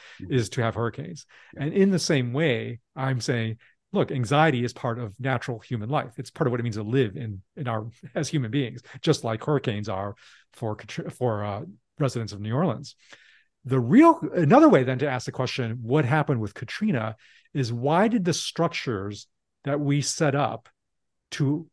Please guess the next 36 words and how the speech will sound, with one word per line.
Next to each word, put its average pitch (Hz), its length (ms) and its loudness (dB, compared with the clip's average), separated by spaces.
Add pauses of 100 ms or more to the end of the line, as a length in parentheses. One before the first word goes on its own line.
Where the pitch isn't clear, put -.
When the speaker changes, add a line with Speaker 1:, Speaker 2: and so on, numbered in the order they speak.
(120)
Speaker 2:
hold 135 720 2 (200)
a 135 100 0
natural 127 680 0
occurrence, 120 720 -6 (360)
why 131 260 2
did 123 140 0
they 135 100 4
break? 135 360 -2
In 151 80 0
other 151 120 8
words, 123 100 4
why 147 140 4
did 160 120 2
the 147 120 2
levees 117 500 -2 (300)
collapse, - 560 -8 (160)
right? 123 240 -4 (520)
And 127 100 -2
it 131 60 -4
turns 208 300 4
out 117 300 -2 (180)
that 139 140 -6
those 160 240 4
levees 123 440 -2
were 127 140 -2
built 117 380 0
on 117 240 -8
very 127 340 0
highly 113 400 -4
flawed 104 540 -8 (300)
foundations. 143 800 0 (160)
They 120 100 -2
were, 127 260 -2
they 113 100 -4
were 139 100 2
flawedly, 127 500 -2